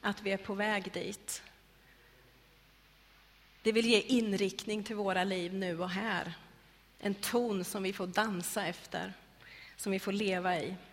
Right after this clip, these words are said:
Att vi är på väg dit.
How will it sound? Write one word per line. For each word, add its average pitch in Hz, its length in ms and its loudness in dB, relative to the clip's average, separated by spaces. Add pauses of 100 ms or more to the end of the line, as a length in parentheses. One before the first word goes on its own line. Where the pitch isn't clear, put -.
(1700)
Att 208 200 -2
vi 208 60 6
är 190 40 6
på 208 160 -2
väg 190 360 2
dit. 185 520 -6